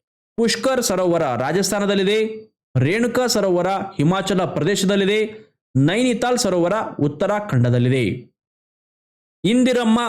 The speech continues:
ಆತ್ಮೀಯ ಭರವಸೆ ಯೋಜನೆ ಪ್ರಾರಂಭಿಸಿರುವಂತಹ ರಾಜ್ಯ ಯಾವುದು? ಉತ್ತರ ಆಪ್ಷನ್ ಒಂದು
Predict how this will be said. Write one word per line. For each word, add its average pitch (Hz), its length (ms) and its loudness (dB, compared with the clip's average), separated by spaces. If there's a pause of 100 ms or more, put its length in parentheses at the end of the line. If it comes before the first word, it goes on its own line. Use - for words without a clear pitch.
ಆತ್ಮೀಯ 202 600 0
ಭರವಸೆ 180 640 0
ಯೋಜನೆ 160 380 2
ಪ್ರಾರಂಭಿಸಿರುವಂತಹ 135 1200 -2 (220)
ರಾಜ್ಯ 165 400 0 (200)
ಯಾವುದು? 120 720 0 (1600)
ಉತ್ತರ 180 280 -2
ಆಪ್ಷನ್ 202 320 -2
ಒಂದು 208 500 0